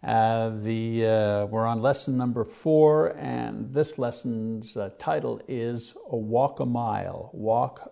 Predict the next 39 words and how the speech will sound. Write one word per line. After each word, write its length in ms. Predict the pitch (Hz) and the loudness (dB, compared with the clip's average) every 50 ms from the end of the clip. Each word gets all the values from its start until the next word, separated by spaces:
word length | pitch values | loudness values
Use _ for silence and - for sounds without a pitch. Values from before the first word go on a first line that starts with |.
| - - | -12 -8
a 60 | 120 | -6
Mile. 560 | 113 110 107 98 90 90 85 - - 143 - _ _ _ - - - - - - - - - - | -4 -2 -2 -2 -4 -4 -6 -8 -10 -16 -20 _ _ _ -20 -20 -20 -20 -20 -20 -20 -18 -4 0
Uh, 140 | 143 147 - | 2 2 4
I 80 | 175 170 | 4 4
wanna 240 | 190 208 233 220 - | 4 4 2 2 0
start 380 | - - 208 196 196 190 - | 0 2 4 4 4 4 2
with, 360 | 151 156 147 147 - - - 147 | 2 0 0 0 -2 -4 0 4
um, 420 | 139 131 127 123 117 117 127 - - | 4 6 6 4 2 0 -4 -6 -8
some 260 | - - - 127 120 | -8 -4 -2 -2 -2
questions. 920 | - - 151 147 147 151 - - - - 202 214 208 202 208 - - - | 0 2 4 4 4 4 0 -4 -8 -6 -2 -2 0 -2 -2 -4 -6 -4
Uh, 160 | 135 120 120 - | -2 -2 -2 0
normally, 500 | - 175 190 185 175 156 143 139 139 131 | 0 0 0 0 2 2 4 4 4 4
if 160 | 135 - 143 | 2 2 0
I'm 400 | 127 127 123 123 120 123 131 127 | 0 0 0 0 0 0 -2 -2
doing 240 | 123 131 123 117 110 | -2 0 0 0 0
a 60 | 107 | 2
live 400 | 113 117 127 143 147 131 - - | 4 4 6 4 4 2 -2 -2
class, 640 | - 127 120 117 117 117 123 123 - - - - 127 | 0 4 4 6 6 6 4 0 -2 -8 -8 -4 -2
uh, 180 | 120 113 110 110 | -2 -2 -2 -2
we 200 | 117 117 113 110 | -4 -4 -6 -6
do 240 | 110 117 123 123 | -4 -4 -2 -2
a 20 | 117 | -2
little 240 | 113 120 127 120 113 | -2 -2 -4 -4 -4
bit 160 | 117 123 117 | -2 -2 -2
of 140 | 113 107 117 | -2 -2 -4
a 20 | |
review. 640 | 110 113 120 113 104 107 113 123 135 156 165 165 - - - - - _ | -4 -4 -4 -6 -6 -4 -2 0 0 0 -2 -4 -6 -12 -20 -20 -20 _
So 140 | - - 143 | -2 0 0
I'm 100 | 139 151 | 2 2
gonna 200 | 165 165 147 131 | 2 2 2 2
give 240 | 113 139 135 113 131 | 2 2 0 2 0
you 220 | 156 190 196 165 | 0 2 2 2
a 60 | 139 | 2
chance 600 | - - - 139 127 123 123 127 123 - - - - - | 0 -2 -4 -4 -4 -2 -4 -4 -6 -8 -12 -16 -6 -2
to, 320 | 139 135 131 127 127 120 | 0 2 2 2 2 2
uh, 260 | 120 120 117 117 123 | 2 2 0 0 -2
do 380 | - 135 123 117 123 147 165 160 | -4 -6 -4 0 2 2 4 4
this 340 | 135 147 143 120 - - - | 4 2 0 0 0 -2 -2
review, 560 | 131 120 101 101 127 135 143 160 190 202 | -2 -2 -2 0 0 0 0 0 -2 -4